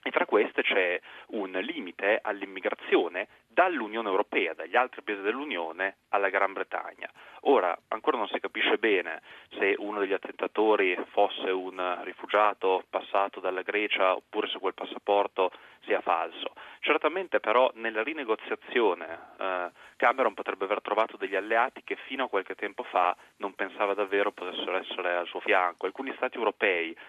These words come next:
che fino a qualche tempo fa erano chiaramente a favore del principio intoccabile della libera circolazione all'interno dell'Unione,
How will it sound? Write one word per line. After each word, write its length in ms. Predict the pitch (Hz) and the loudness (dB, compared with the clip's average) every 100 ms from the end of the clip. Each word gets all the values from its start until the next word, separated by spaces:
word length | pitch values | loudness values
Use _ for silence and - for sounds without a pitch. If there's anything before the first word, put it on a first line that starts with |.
| - | -8
che 140 | - 98 | -6 -4
fino 180 | 117 | -2
a 40 | 110 | 2
qualche 300 | 107 101 101 | 2 0 -4
tempo 320 | 107 101 101 | -6 -4 -6
fa 300 | - 95 82 - - | 2 2 2 -4 -10
erano 340 | - 107 104 - | -2 -2 -2 -4
chiaramente 600 | - 117 117 135 101 90 | 0 2 2 -4 -4 -10
a 60 | |
favore 400 | 87 92 101 95 | -8 -2 0 0
del 140 | - 90 | -4 -10
principio 580 | 95 95 - 127 - - | -8 -4 -2 -4 -6 -10
intoccabile 800 | 92 92 95 123 110 90 82 82 - - | -10 -12 -4 2 2 0 -8 -10 -14 -10
della 160 | 101 95 | -4 -4
libera 260 | 113 117 | -2 -2
circolazione 880 | - - - 95 - - 127 104 87 - | -2 -4 -6 -8 -8 0 2 4 0 -8
all'interno 800 | 113 110 107 113 - 160 143 117 | -8 -6 -10 -12 0 0 0 -4
dell'Unione, 680 | 92 90 107 87 80 87 | -4 -6 -8 -8 -8 -12